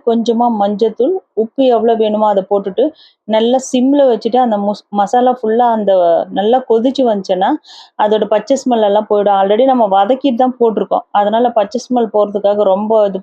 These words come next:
பண்ண வேணாம்। சுடு தண்ணி மட்டும் நம்மளுக்கு எவ்வளவு கிரேவி வேணுமோ அவ்வளோ இது கூட மிக்ஸ் பண்ணா போதும்। நார்மல் சில் வாட்டர் வந்து யூஸ் பண்ணாதீங்க, அப்போ பண்ணீங்கன்னா கிரேவியோட டேஸ்ட் வந்து கொஞ்சம் கரெக்டா அந்த நல்லா வராது।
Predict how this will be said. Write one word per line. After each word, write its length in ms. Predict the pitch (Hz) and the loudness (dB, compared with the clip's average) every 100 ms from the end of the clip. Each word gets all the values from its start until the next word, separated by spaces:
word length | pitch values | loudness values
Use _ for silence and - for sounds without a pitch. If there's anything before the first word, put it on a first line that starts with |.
| 196 | -2
பண்ண 120 | 190 | 0
வேணாம்। 260 | 175 190 277 _ - _ - | -2 -2 -6 _ -20 _ -4
சுடு 260 | 269 294 294 | 0 2 2
தண்ணி 180 | 277 254 | 2 2
மட்டும் 260 | 220 254 277 | 0 0 0
நம்மளுக்கு 340 | 233 208 202 202 | 0 -2 0 -2
எவ்வளவு 260 | 214 262 220 | 0 -2 0
கிரேவி 320 | 226 233 233 214 | 0 2 0 0
வேணுமோ 280 | 202 202 240 240 202 | 0 0 0 2 0
அவ்வளோ 320 | 208 226 220 | 2 2 2
இது 100 | 208 208 | 0 0
கூட 140 | 220 226 | 0 0
மிக்ஸ் 260 | 208 - - | -4 -8 -4
பண்ணா 180 | 202 202 196 | -2 -2 0
போதும்। 320 | 180 190 240 202 185 | 0 0 -2 -4 -2
நார்மல் 460 | 208 220 233 240 233 226 - - _ - | 0 0 0 0 -2 -6 -12 -20 _ -6
சில் 200 | 254 277 | -2 2
வாட்டர் 280 | 277 254 214 214 | 2 2 0 0
வந்து 200 | 214 220 202 | 0 -2 0
யூஸ் 180 | 220 226 - | -2 -2 -4
பண்ணாதீங்க, 480 | 220 190 175 175 202 220 | -2 0 0 0 0 0
அப்போ 140 | - 202 | -2 -2
பண்ணீங்கன்னா 460 | 214 220 247 233 247 214 | -2 0 -2 0 -2 0
கிரேவியோட 440 | 214 247 254 220 196 | 0 0 0 -2 -2
டேஸ்ட் 340 | 226 247 254 - | 0 2 0 0
வந்து 180 | 214 208 220 | -2 0 -2
கொஞ்சம் 400 | 202 190 190 175 - | -2 0 0 0 -2
கரெக்டா 320 | 190 196 226 214 | -2 0 0 0
அந்த 140 | 190 180 | 0 0
நல்லா 240 | 185 220 208 | 0 2 2
வராது। 340 | 185 190 170 | 2 2 0